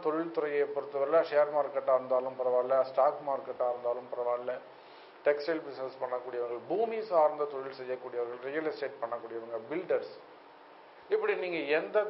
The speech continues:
தொழில் செய்பவராக இருந்தாலும் சரிதான், தொழில்துறையை பொறுத்தவரையில, பிசினஸை பொறுத்தவரையில இந்த அக்டோபர் மாதம் ஒரு நல்லதை தரக்கூடியதாக, நல்ல லாபத்தை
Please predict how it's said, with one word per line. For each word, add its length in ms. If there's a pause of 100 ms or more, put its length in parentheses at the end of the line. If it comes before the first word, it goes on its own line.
(100)
தொழில் 280 (120)
செய்பவராக 580 (140)
இருந்தாலும் 580
சரிதான், 340 (100)
தொழில்துறையை 600 (120)
பொறுத்தவரையில, 580 (100)
பிசினஸை 540
பொறுத்தவரையில 560 (140)
இந்த 160 (880)
அக்டோபர் 440
மாதம் 440
ஒரு 160 (160)
நல்லதை 380 (100)
தரக்கூடியதாக, 800 (120)
நல்ல 300 (140)
லாபத்தை 500